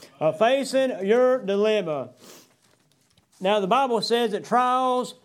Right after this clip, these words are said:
work for us. You all know this verse in Romans eight twenty-eight, and it says, "All things work together." All of them. You say, "I don't understand. I don't either. But I know that this word's true, and whatever I face, I've got something,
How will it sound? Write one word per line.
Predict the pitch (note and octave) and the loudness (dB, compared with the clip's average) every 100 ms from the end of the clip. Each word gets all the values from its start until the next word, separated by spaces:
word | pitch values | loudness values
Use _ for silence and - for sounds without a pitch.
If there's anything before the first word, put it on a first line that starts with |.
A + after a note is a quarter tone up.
| _ _ | _ _
work | - F#3+ A#3+ A3 - | -2 0 0 -2 -2
for | A3+ G#3 E3 | 0 2 0
us. | C#3 B2+ - _ _ | -4 -10 -20 _ _
You | E3 G#3 | 0 2
all | B3 A#3+ | 4 2
know | A3+ A#3+ | 0 -2
this | A3 | -2
verse | A3+ B3 G3 | -2 -2 -4
in | G3 | -2
Romans | A3+ A#3+ G3 | -2 0 -2
eight | A3 A3+ | -2 -4
twenty-eight, | E3+ A#3 A#3 B3 | -4 -2 -2 -2
and | G3 | -6
it | |
says, | F3+ G3+ - | -4 -6 -6
"All | F#3+ G#3+ B3 B3 B3+ B3 B3 B3 G#3+ - _ | -4 -2 -2 -2 -2 -2 -2 -4 -6 -16 _
things | A3 A3+ G#3 E3+ C#3+ C#3 - _ | -2 -2 -2 -4 -8 -12 -18 _
work | F3+ G#3+ | -2 -2
together." | F3 F3+ G3+ F3 C#3+ A#2+ _ _ - | -2 -2 0 -2 -6 -12 _ _ -4
All | G#3+ C4 A3+ | -2 0 0
of | F#3+ E3 | -2 -2
them. | C#3+ C3 - - | -6 -8 -16 -8
You | |
say, | F3 G3+ | -2 -2
"I | A3+ A#3+ | -2 -4
don't | B3 | -2
understand. | B3 A3+ F#3+ A3 F#3+ | -2 -4 -2 -2 -2
I | F3+ A3+ | -2 -2
don't | A#3+ A#3 | -2 0
either. | A#3+ G#3 F3 | 0 0 -2
But | E3+ | -2
I | G#3 | -2
know | A3+ A#3 A3+ | -2 -2 -2
that | F#3+ | -2
this | A3+ A#3 | -2 -2
word's | A3+ B3 A3 | 0 0 -2
true, | - A3+ B3 A#3+ B3 A3 - _ - | -4 -2 0 0 -2 -6 -14 _ -8
and | D#3+ | -2
whatever | G3+ A#3 A#3 | 0 0 -2
I | A3 | -4
face, | A3+ B3 A3 | -2 -2 -4
I've | F#3 A3 A#3 G3+ | -4 -4 -2 -2
got | A3 G#3 | -2 -4
something, | - G#3+ A3 A3 A#3 G#3+ | -2 0 0 -2 -2 -4